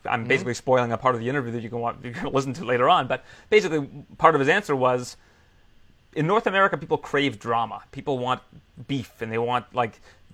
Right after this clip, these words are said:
Speaker 1: this is what drives people to the sport, not, not the competition, or, or, or the, yeah, like, the thing that is the biggest draw for people that wanna come and watch the U F C is, like,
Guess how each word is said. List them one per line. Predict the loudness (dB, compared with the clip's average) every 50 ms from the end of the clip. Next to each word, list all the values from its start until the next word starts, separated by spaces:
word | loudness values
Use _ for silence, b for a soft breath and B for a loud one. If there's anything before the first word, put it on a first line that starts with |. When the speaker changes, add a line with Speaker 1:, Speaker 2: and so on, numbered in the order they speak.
| -16 -6
Speaker 1:
this | -4 -4 -2 -2
is | -4 -4
what | -2 0 2 0 0 4
drives | 6 8 8 8 8 6
people | 2 -6 -4 -4 -4
to | -4 -4
the | -10 -10
sport, | -16 -6 -6 -6 -4 -6 -8 -4
not, | 0 0 0 0 -2 -6
not | -16 -12 -2 0 0 0 0
the | -2
competition, | -6 -4 -4 -6 -6 -6 -6 -4 -4 -4 -4 -6 -14 -18 -18 b b b b b b b b _ _
or, | -6 -4 -4 -2
or, | 2 2 4 4 4 0 -4
or | -4 0 2 2 2 2 0 -2 -8
the, | -12 -12 -12 -10
yeah, | -2 -2 -2 -2 -2 -8 -8 -2
like, | -2 -2 -2 -2 -12 -20 -20 -20 -20 -20 -12 -6
the | -6 -4
thing | -4 -4 0
that | 2 2 0 0 -4 -12
is | -10 -10 -2 -2
the | -2
biggest | -2 0 -4 0 2 2 2 2 -2 -12 -8
draw | 0 4 6 8 8 6 4 0 -4 b b b b b _ _
for | _ -2 2 4 4 4 4 2 0 -4 _ _ _ _ _ _ _ _ _
people | -10 -10 -6 -4 -4 -6 -6 -10 -14 _ -20 -20 _ -20 -20 -6
that | -4 -4 -4 -4 -12 -20 -20 -20 _ _
wanna | -2 -2 0 0
come | -2 -4 -2
and | 0
watch | -2 0
the | 0 0
U | 0 0
F | 0
C | 0 -6 -6 -4 -4
is, | -4 -2 -2
like, | -2 -2